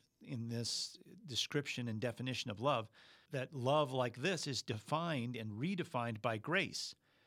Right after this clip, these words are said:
And grace is, by definition, undeserved, right? So it's the undeserved love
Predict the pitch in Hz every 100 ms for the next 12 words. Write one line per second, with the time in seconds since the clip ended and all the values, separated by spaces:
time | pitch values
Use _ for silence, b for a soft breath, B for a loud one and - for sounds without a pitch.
0 | b b 135 123 110 135 175 196 - 143
1 | 127 117 120 120 117 110 131 123 131 156
2 | 202 131 131 156 _ _ _ _ _ 139
3 | 123 127 139 151 180 95 95 101 190 220
4 | - b b - 151 139 143 - 139 -
5 | 156 - 175 220 226 135 165 190 147 120
6 | 107 95 95